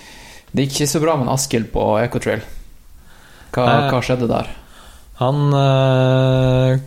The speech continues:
Speaker 2: kastet opp,
Speaker 1: Ja.
Speaker 2: og så svimte han av. Og da tenker jeg det er riktig å avbryte.
Speaker 1: Da er det greit å bryte, tenker jeg.
Speaker 2: Ja. Når du mister bevisstheten, da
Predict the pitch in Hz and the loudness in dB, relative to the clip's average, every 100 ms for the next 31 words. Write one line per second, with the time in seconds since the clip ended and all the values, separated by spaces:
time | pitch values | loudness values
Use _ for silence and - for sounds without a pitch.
0 | - - - - 131 - 98 110 - - | -12 -20 -20 -6 -4 -4 -4 -4 -6 -12
1 | - - - - - 156 135 - 107 - | -12 -18 -20 -20 -6 -6 -6 -4 -4 -2
2 | - 110 110 120 95 - 107 151 - - | 0 0 0 0 -2 -2 -4 -2 -2 -2
3 | - - - - - - - - 104 107 | -4 -14 -16 -18 -20 -20 -10 -4 -2 0
4 | 104 95 92 92 92 92 92 95 90 92 | -2 -2 -2 -2 -2 -2 -2 -2 -2 -2
5 | 95 92 - 90 90 95 95 95 101 98 | -4 -6 -6 -4 -2 -4 -6 -6 -6 -8
6 | 104 - - - - - - 90 92 90 | -10 -12 -18 -20 -20 -20 -6 -4 -4 -4
7 | 113 120 - - - - - 120 131 135 | -6 -8 -12 -20 -20 -20 -12 -4 0 2
8 | 117 110 120 113 - 107 110 113 - 113 | 0 0 -2 -2 -6 -4 -2 -4 -8 -8
9 | 110 110 - - - - - _ - - | -4 -4 -6 -12 -18 -20 -20 _ -16 -8
10 | 107 104 107 107 107 110 113 107 - 107 | -4 -4 -4 -4 -6 -6 -6 -8 -8 -6
11 | 98 - 98 - 113 104 104 104 104 107 | -6 -4 -6 -4 -4 -2 -2 -4 -6 -6
12 | 107 | -6